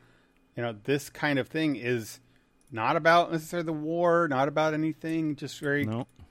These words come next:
Speaker 1: light. And so, yeah, y-, your comment of,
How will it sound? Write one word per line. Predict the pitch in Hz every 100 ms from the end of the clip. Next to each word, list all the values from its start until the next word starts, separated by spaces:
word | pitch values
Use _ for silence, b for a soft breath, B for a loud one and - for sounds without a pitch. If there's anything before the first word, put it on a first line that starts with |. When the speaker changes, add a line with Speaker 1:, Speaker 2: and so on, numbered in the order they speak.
| _ -
Speaker 1:
light. | - 127 139 165 160 - -
And | 117 110 107
so, | - 127 117 113
yeah, | - 180 147 120 127
y-, | 131
your | - 135
comment | - 151 131
of, | 117